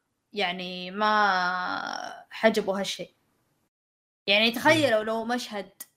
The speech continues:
Speaker 1: إيرين يحطون الكرة
Speaker 2: إيجو.
Speaker 1: السوداء هذيك حقت، تعرفون أنمي الصراصير؟
Speaker 2: آه،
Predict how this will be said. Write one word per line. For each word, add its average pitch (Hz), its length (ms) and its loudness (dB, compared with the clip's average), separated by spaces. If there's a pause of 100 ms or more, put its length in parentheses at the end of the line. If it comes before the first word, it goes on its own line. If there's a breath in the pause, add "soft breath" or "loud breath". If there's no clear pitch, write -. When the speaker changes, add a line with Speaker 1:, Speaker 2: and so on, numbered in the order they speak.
(200)
Speaker 1:
إيرين 247 300 2 (460)
يحطون 233 540 0
الكرة 208 300 6
Speaker 2:
إيجو. 196 320 12
Speaker 1:
السوداء 214 280 6
هذيك 208 280 2
حقت، 208 520 -4
تعرفون 220 640 2
أنمي 240 180 4
الصراصير؟ 226 460 0 (380)
Speaker 2:
آه، 117 420 0